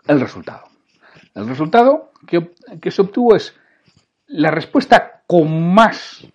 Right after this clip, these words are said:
puntuación fue profesional en quien confía. El cincuenta y seis por ciento de las personas respondieron esa como la opción. La segunda fue que aporta la mejor solución.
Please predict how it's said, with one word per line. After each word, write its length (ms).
puntuación 680
fue 180
profesional 640
en 80
quien 220
confía. 500
El 160
cincuenta 720
y 80
seis 240
por 220
ciento 500
de 80
las 160
personas 580
respondieron 480
esa 160
como 180
la 80
opción. 300
La 180
segunda 440
fue 320
que 140
aporta 440
la 80
mejor 260
solución. 540